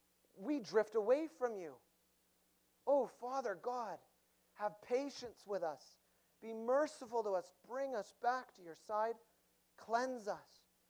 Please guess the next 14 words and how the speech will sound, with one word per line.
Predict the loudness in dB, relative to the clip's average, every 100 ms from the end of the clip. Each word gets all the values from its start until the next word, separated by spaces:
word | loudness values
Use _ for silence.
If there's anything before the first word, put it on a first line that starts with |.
| _ _ _
Reveal | 0 0 -2 -6 6 6
yourself | 6 2 -2 -2 -2 -4
to | -8
us. | -8 -10 _ _ _
Sit | -20 -10 4 6 6
on | 2 0
the | -2 -2 -6
throne. | 0 2 2 0 -4
I | 0
don't | 2
want | 2 -4
to |
sit | -6 -8 -10 -6
there. | -4 -2 -4